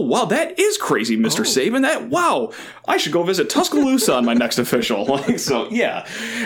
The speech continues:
Speaker 1: I, I kinda hope he goes that route. I mean, just, just make subtle points that N I L is, is the, the, the, the future.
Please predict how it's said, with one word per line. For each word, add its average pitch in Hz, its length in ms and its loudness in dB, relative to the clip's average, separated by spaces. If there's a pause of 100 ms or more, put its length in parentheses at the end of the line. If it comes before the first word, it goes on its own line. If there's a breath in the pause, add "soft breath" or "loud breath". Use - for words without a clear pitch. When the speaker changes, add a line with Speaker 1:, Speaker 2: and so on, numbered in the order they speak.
Speaker 1:
I, 208 180 0
I 220 60 0
kinda 269 240 0
hope 262 140 0
he 247 60 0
goes 240 220 0
that 240 260 0
route. 104 220 0
I 123 100 0
mean, 202 180 -2
just, 226 180 -4
just 214 200 -2
make 233 180 0
subtle - 260 -2
points 214 340 -2
that 185 140 0
N 175 140 -2
I 180 140 0
L 165 240 0
is, 175 140 0
is 156 220 -4
the, 139 200 -2
the, - 680 -8
the, - 60 -10
the 98 160 -6
future. 110 560 -2